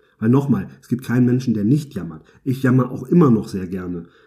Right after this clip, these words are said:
aber ich mach's lieber fünf Minuten bewusst am Stück, um danach wieder in den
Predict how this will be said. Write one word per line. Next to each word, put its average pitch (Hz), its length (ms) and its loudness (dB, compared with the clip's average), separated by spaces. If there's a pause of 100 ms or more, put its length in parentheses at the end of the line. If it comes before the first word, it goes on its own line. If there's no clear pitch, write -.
(120)
aber 107 160 -4
ich 113 100 -2
mach's 123 220 -2
lieber 135 220 0
fünf - 320 0
Minuten 127 320 2
bewusst 127 340 0
am 107 100 -4
Stück, - 360 -2 (260)
um 113 100 0
danach 117 380 2
wieder 110 320 0 (260)
in 113 160 0
den 110 340 2